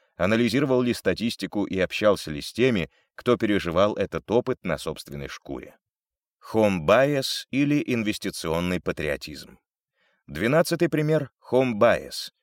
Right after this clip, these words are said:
или инвестиционный патриотизм. Очень коварное когнитивное искажение. Оно распространено во всех странах и построено на следующем тезисе. «Покупай то, что знаешь, покупай то, в чём разбираешься,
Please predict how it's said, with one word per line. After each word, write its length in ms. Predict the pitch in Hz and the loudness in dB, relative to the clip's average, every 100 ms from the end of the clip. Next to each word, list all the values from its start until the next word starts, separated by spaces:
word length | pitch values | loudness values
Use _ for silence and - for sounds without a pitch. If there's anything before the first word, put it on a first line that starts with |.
| _ | _
или 300 | - 110 135 131 | -2 0 0 -2
инвестиционный 800 | 101 92 - 85 - 80 82 82 | -2 -4 -6 -10 -4 -4 -2 -4
патриотизм. 720 | 80 73 71 - 76 - - _ _ _ - | -8 -6 -6 -6 -14 -16 -20 _ _ _ -4
Очень 300 | 98 101 92 | -2 -2 -2
коварное 600 | 90 78 92 107 107 101 | 0 4 6 6 2 0
когнитивное 720 | 101 82 78 - 78 80 78 | -2 -4 -6 -6 -6 -4 -4
искажение. 680 | - 78 69 65 73 69 _ _ _ _ _ | -6 -6 -4 -8 -10 -20 _ _ _ _ _
Оно 280 | 82 95 127 | -4 2 2
распространено 680 | 131 - 113 110 110 113 127 | 2 0 -4 -4 -4 0 2
во 140 | 104 | 2
всех 260 | - 110 95 | 2 -2 -6
странах 560 | - 90 101 123 - _ _ _ | -2 2 4 2 -2 _ _ _
и 80 | 87 | -4
построено 580 | - - - 104 123 127 | 2 0 2 2 2 2
на 140 | 117 | 0
следующем 560 | 101 87 85 90 - 101 | 0 -4 -4 -6 -6 -8
тезисе. 640 | - 95 64 67 - - _ _ _ _ _ | -2 -2 -2 -10 -12 -16 _ _ _ _ _
«Покупай 460 | 87 107 98 101 | -4 0 4 4
то, 200 | 92 101 | 4 0
что 200 | 92 82 | -2 -4
знаешь, 540 | 69 76 82 104 - - _ _ | -6 -2 0 0 -2 -10 _ _
покупай 420 | 90 - 98 110 | -8 -4 4 4
то, 220 | 107 123 120 | 4 0 -2
в 40 | |
чём 200 | 107 98 | -2 -2
разбираешься, 800 | 90 76 82 98 135 - 139 127 | -2 -4 2 4 2 0 -4 -4